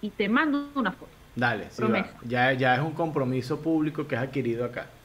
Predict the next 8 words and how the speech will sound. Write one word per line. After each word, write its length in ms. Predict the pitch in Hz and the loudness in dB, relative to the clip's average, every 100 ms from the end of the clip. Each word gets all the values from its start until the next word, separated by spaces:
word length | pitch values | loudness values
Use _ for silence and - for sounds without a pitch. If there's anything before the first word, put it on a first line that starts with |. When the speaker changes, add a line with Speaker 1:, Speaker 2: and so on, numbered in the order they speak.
| - - - - | -20 -20 -20 -10
Speaker 2:
Tengo 200 | 127 151 | -4 -2
que 100 | 156 | 2
ver 160 | 139 135 | 4 4
esa 180 | 139 151 | 4 2
arepa. 340 | 120 - - - - - - - - - - - - - - - - - - - - - - - - - | 2 -2 -8 -16 -20 -20 -20 -20 -20 -20 -20 -18 -20 -20 -20 -20 -20 -20 -20 -20 -20 -20 -20 -20 -20 -8
Speaker 1:
Lo 80 | 208 | 0
Speaker 2:
Tengo, 60 | 214 | 0
Speaker 1:
haré. 200 | 190 | 0